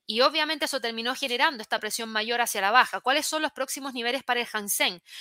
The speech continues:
Los próximos niveles para el Hang Seng los tenemos que ir a mirar en gráficos semanales y fíjense hacia dónde nos remontamos. Nos remontamos hacia el año dos mil once. Del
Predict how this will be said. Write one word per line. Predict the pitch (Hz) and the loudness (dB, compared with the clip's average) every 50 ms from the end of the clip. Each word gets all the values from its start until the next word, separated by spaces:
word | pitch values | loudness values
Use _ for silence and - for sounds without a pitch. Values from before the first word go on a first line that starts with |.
| - - - - | -16 -14 -8 -6
Los | 220 202 | -6 -4
próximos | - 302 302 - - 320 302 285 | -2 -4 -2 -2 -4 -4 -4 -4
niveles | 294 269 269 285 277 | -2 -2 -2 -2 -2
para | - 269 254 | -2 -2 -4
el | 254 | -2
Hang | - 247 240 | -4 -4 -4
Seng | - - 277 269 240 | -4 -4 -4 -4 -6
los | 196 - | -8 -8
tenemos | - 214 226 247 302 - | -8 -8 -6 -6 -6 -6
que | - 311 | -6 -4
ir | 320 | -4
a | 320 | -4
mirar | 285 269 269 277 | -2 0 0 0
en | 285 262 233 | 0 -2 -2
gráficos | 220 240 247 - 277 - 269 - | 0 -2 -2 -2 -4 -8 -6 -6
semanales | - 226 202 196 208 233 240 254 - | -4 -2 0 2 2 2 2 0 -4
y | 254 | -6
fíjense | - - 277 - 320 302 294 262 - - 285 302 359 415 _ - - - - - - - | -6 -6 -4 -4 -2 -2 2 2 2 4 4 4 2 2 _ -12 -16 -16 -14 -10 0 4
hacia | 220 226 - 254 240 | 4 4 6 6 4
dónde | 247 269 302 302 311 | 4 2 -2 -2 -2
nos | 311 294 233 | -4 -4 -2
remontamos. | 240 233 220 208 202 190 - 294 349 349 240 | -2 -4 -2 -4 -6 -2 2 2 2 2 2
Nos | 202 190 | -6 -6
remontamos | 196 214 208 202 208 208 - 285 302 320 - 285 | -4 -4 -4 -4 -4 -2 -2 -2 -2 0 2 2
hacia | 277 - - 240 | 2 2 2 0
el | 220 233 | 4 4
año | 262 285 285 302 | 4 4 4 -2
dos | 269 262 226 185 | -4 -6 -6 -6
mil | 226 247 269 302 311 - _ _ | -6 -6 -4 -4 -6 -8 _ _
once. | - 262 320 339 311 254 - - - - - _ - - - - - - - _ | -2 -2 -2 0 0 0 -2 -2 -2 -6 -16 _ -20 -20 -20 -20 -20 -20 -20 _
Del | _ 202 226 240 247 233 233 - | _ 4 4 4 4 4 0 -6